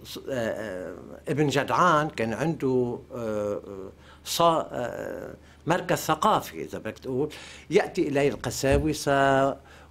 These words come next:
وال-، آه، آه، الرهبان ورجال الدين اليهود والم-، والنيرين، آه، في مكة.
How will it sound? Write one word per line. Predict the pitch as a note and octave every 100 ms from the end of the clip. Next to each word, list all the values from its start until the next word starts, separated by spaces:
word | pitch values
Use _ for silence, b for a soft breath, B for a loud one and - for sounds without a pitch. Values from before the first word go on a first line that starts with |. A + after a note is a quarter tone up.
| -
وال-، | G2+ G#2+ G#2 G#2 G#2
آه، |
آه، | G#2 F#2+ G#2+ F#2+ G2 - G2 G#2+
الرهبان | G2 A#2 F#2 A#2+ C#3+ C#3+ C#3 C3+ C3+ C3 - -
ورجال | A2+ G#2+ B2 A#2
الدين | G#2 G2+ C3+ A#2+
اليهود | A2+ A2 G#2+ B2+ C#3+ C#3 C#3 C3 B B B B
والم-، | A2+ A#2+ A#2 B2 B2+ A#2+
والنيرين، | A#2 A#2+ B2 B2+ B2 B2 B2+ D3+ D3 C3+ - -
آه، | - E2 - F#2+
في | - C3+
مكة. | B2 C#3+ - - C#3+ E3